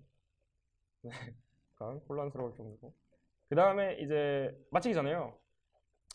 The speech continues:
이밸류에이션 부분은 똑같이 여기서 이제 이백 번마다 한 번씩 제가 이밸류에이션을 하도록 지시를 했고요. 어, 잘 보시면은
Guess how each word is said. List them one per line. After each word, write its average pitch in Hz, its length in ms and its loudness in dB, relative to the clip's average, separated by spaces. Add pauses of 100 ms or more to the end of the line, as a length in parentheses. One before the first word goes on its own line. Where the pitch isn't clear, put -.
(160)
이밸류에이션 202 720 4
부분은 139 560 -4 (760)
똑같이 190 680 0 (320)
여기서 147 220 2
이제 120 180 -2
이백 240 300 0
번마다 185 400 8
한 202 140 0
번씩 208 220 0
제가 127 140 2
이밸류에이션을 131 580 2
하도록 143 400 -4
지시를 120 280 -8
했고요. - 360 -6 (920)
어, 107 460 2
잘 196 520 6
보시면은 170 580 0